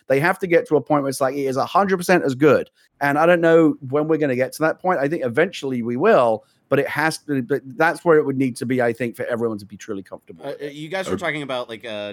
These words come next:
Speaker 2: uh, Fortnite and that, uh, being a, a big platform for, uh, getting, uh, cloud into the hands of especially kids and stuff like that. Like, do we know exact numbers of, like,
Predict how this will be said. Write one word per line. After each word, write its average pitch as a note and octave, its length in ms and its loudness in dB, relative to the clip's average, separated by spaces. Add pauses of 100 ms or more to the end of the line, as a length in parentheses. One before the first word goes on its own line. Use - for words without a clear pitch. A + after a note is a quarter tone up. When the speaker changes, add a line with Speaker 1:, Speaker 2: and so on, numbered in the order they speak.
(120)
Speaker 2:
uh, G2+ 320 -12
Fortnite A2 520 -12
and G2+ 120 -14
that, G2 160 -14
uh, G2+ 200 -12
being G2 280 -16
a, F#2+ 340 -16
a G2+ 40 -16
big F#2+ 220 -18 (120)
platform F2+ 460 -20
for, F2+ 360 -20
uh, F#2+ 380 -18
getting, F#2+ 360 -18 (480)
uh, G#2 340 -4
cloud A#2+ 320 -2
into A2 520 -6
the G#2+ 140 -16
hands A#2 240 -8
of G#2 220 -12
especially G#2+ 400 -10
kids D3 280 -4
and C3 100 -12
stuff B2 160 -10
like A#2+ 100 -8
that. A#2 160 -8
Like, A#2 160 -8
do C3 100 -12
we F#3 120 -12
know C#3 340 -6
exact B2+ 360 -8
numbers G#2+ 380 -14
of, F#2+ 140 -16
like, F2+ 320 -18